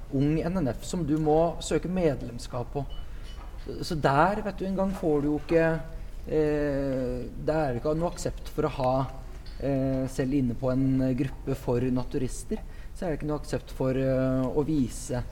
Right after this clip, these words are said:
Og som du sier, det er jo, det er jo ikke brystet som må sensureres, vet du. Så lenge,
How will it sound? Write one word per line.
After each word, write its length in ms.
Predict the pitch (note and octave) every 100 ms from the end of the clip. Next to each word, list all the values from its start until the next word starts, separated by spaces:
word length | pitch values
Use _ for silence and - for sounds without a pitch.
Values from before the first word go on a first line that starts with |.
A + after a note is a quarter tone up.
| - - -
Og 40 | -
som 120 | D#3+
du 80 | D3+
sier, 280 | E3 C#3+
det 120 | D#3 D#3+
er 220 | C#3+ C3+
jo, 60 | -
det 60 | D#3
er 100 | C#3
jo 60 | A#2+
ikke 280 | E3+ C3
brystet 600 | B2+ A#2 - - - - D#3
som 160 | D#3
må 80 | D#3
sensureres, 580 | D3+ C3 C3 C3+ A3+ -
vet 140 | -
du. 80 | - E3+ - - -
Så 100 | -
lenge, 540 | G3+ D3 A#2+ C#3 D3